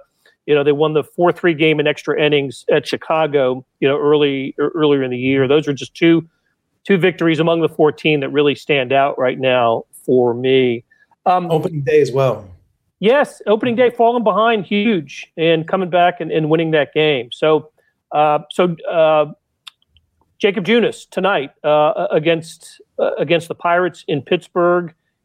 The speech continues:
Speaker 1: and, um, uh, so, hey, let's bring in Lynn Worthy just for sort of a final word on, um, uh, may-, maybe get an update on the Salvador Perez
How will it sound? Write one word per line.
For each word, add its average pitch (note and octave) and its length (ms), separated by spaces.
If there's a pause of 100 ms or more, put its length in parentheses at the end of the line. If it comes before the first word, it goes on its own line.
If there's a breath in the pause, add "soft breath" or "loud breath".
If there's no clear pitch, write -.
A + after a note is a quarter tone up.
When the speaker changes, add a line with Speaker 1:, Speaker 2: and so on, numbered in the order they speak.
(120)
Speaker 1:
and, C#3+ 560
um, C#3+ 560 (240)
uh, D3 300
so, E3+ 440 (240 soft breath)
hey, B3+ 140
let's C#4 180
bring C#4 200
in A3+ 120
Lynn G#3 200
Worthy F#3+ 360
just G3 240
for F3 240
sort G#3 220
of F3+ 60
a F3 80
final F3+ 360
word E3 600
on, D3+ 540
um, C#3+ 500 (720)
uh, E3 200
may-, G3 180
maybe G#3 220
get F#3+ 120
an E3 60
update F3 340
on E3 140
the D3 80
Salvador E3 480
Perez D3 640